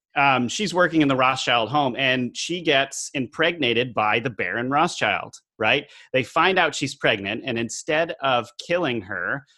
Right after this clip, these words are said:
they basically, 'cause this is what they do, they like their bloodline being sent all over the globe, right? They're, they purposely do that. They just sent her back to, uh, to Austria from Vienna. She was in Vienna. And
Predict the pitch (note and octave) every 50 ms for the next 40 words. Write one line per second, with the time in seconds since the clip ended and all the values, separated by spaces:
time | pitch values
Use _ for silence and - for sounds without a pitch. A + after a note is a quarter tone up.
0 | _ _ _ _ C#3 C3 C#3 B2+ G2 D3 C#3+ D#3+ D#3 - E3 - - C#3+ C3+ -
1 | - D3 C3 D#3 D3+ D3 C3 B2+ C#3+ A#2 - G#2+ G2+ - D#3 D3 A2+ G2+ A#2+ A#2+
2 | B2 A2+ A#2 B2 C#3+ C#3 - - G#2+ G2+ G2+ G2+ F#2 G#2+ G2+ G2+ G2+ G2 G2+ G#2
3 | G#2 G2+ G2+ G#2 F#2+ - G#2+ G2+ G2 G2+ F#2+ F#2+ F#2+ F#2 - - - - A#2 G#2+
4 | G2+ - G#2+ G2 G2 G2 G2 F#2 F#2 F#2+ F#2 F2+ - G2 F#2 F2+ F2+ G#2 B2 C3+
5 | _ _ _ - G2 G#2+ A2 - - A#2 A2+ A2+ G#2+ C3+ C3 G#2+ - - C#3+ D3
6 | - C3+ - - - G2+ F#2+ F2+ G#2 A#2+ C3+ B2 - E2+ F#2+ G2+ - - _ _
7 | _ _ _ _ _ _ _ _ _ - C#3+ D3 C3+ F3 D#3+ D#3 - - D#3+ D3+
8 | - C3+ B2 G2+ A2+ A2 A2 A#2+ - - - - - A2+ G#2 G#2 G2+ G#2 G2 F#2
9 | G2 F#2+ F#2+ F#2+ F#2+ G2 - - - G2+ A#2 B2+ C3+ - - C3+ G#2+ F#2 F#2 -
10 | - G2+ G2+ G2 G#2+ G#2 A2 B2+ B2 F2+ F2+ - _ _ _ - A#2 A2 G2+ G#2
11 | A2 G2 F#2+ G2+ A2 A#2+ G2 - - _ _ _ _ _ _ _ _ _ _ _
12 | - - _ - C3 B2+ C3 B2+ B2 A2+